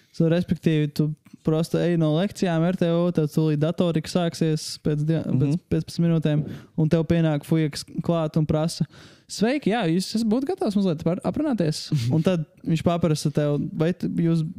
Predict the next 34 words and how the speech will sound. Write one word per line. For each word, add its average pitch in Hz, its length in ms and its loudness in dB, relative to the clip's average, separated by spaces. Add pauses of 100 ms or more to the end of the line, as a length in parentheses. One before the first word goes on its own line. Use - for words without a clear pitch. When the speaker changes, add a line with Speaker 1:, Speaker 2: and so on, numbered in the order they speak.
(180)
Speaker 1:
nu, 190 260 2
respektīvi, 160 440 0
to, 156 100 0
ko 139 120 2
tu - 80 -10
tikko 139 180 0
teici, 139 300 -2
jā. 143 80 0
Speaker 2:
Jā. 127 240 0
Speaker 1:
Tā, - 160 -2
tā. 143 160 0 (260)
Mhm. 151 280 2 (260)
Speaker 2:
Un, 117 260 -2
eh, 117 280 -2
tā 139 180 -6
kā 127 140 -4
tā 110 100 -4
ir 110 80 -4
secīga 117 420 -6
prasība 110 540 -4
metode, 123 380 -2
ir 110 60 0
nepieciešams, 113 680 -2
ka - 80 -14
pēc 107 240 -6
tam 135 160 -2
seko 120 380 -4
tā 104 160 -4
kritiskā - 500 -6
prasība, - 360 -6
ko - 100 -6
es 104 80 -4
patiesībā 104 760 -4
gribu 107 400 -6